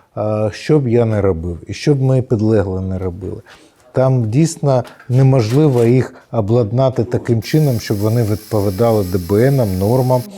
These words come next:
е, усім, е, вимогам, е, сьогоднішнього дня, бо ми розуміємо вимоги сьогоднішнього дня. Але, е, ми зараз робимо, е, щоб люди, які там проживають, е,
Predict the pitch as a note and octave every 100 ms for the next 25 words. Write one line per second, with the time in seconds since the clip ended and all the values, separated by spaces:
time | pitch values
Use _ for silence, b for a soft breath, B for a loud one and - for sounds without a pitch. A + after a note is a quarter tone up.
0 | B B G#2 G2+ G#2 G#2+ G#2 - B2+ A#2+
1 | A2 G#2+ G#2+ G2 A2 A#2 A#2+ G#2+ G2 B
2 | B - G#2 G#2 G#2 G2 E2 - A2+ G#2+
3 | G2+ G2+ - G#2 F#2+ F#2+ F2 G2+ G#2+ B2
4 | B B B F#2+ F2+ G2 G2+ G2 G2 F#2+
5 | A#2 C#3+ G#2+ F#2 F#2+ F2+ F2+ G2+ F#2 F2+
6 | F2+ - F#2+ F#2 G2 G#2 - A#2 G#2+ F2+
7 | - b b b - A2 G#2+ G#2+ G#2+ G#2+
8 | A#2 E3 D#3+ D3 C#3+ C3 - _ _ _
9 | _ _ _ _ _ - G#2+ A2 A2 B2
10 | B2 A#2 A2+ G#2+ B B - G#2+ G#2 G#2
11 | - A2 F#2+ F#2+ G#2+ A#2+ G#2+ G#2+ G#2+ G2+
12 | - A2+ G#2+ B B - - A2+ G#2+ G2
13 | - F#2 G#2 G#2 A#2+ C#3+ E3 E3 B B
14 | -